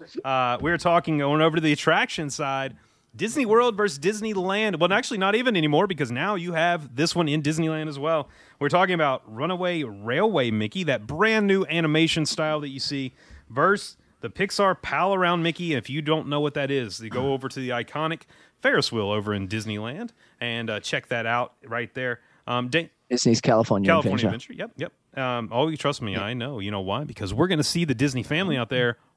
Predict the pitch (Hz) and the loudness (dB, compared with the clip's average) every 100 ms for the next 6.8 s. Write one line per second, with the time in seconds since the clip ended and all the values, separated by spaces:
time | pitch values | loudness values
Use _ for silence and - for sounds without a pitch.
0 | _ 247 220 226 143 117 120 135 - 175 | _ -12 -6 0 2 2 2 0 -2 -2
1 | 113 - - 147 123 98 85 - - - | -2 -6 -6 -2 -2 -4 -10 -14 -10 0
2 | 151 151 208 208 208 175 180 202 147 175 | 2 2 0 0 -2 -2 -4 -4 -4 -4
3 | 190 196 147 165 190 175 - 175 170 127 | -2 -2 0 -2 0 -4 -4 -4 -2 -4
4 | 123 185 135 139 131 127 190 233 233 196 | -4 -4 -2 0 0 0 0 0 0 0
5 | 139 143 185 175 143 120 113 170 170 127 | -2 -2 0 0 0 0 0 -2 -2 0
6 | 127 123 120 123 123 - 117 | 0 -2 -4 -6 -8 -6 -6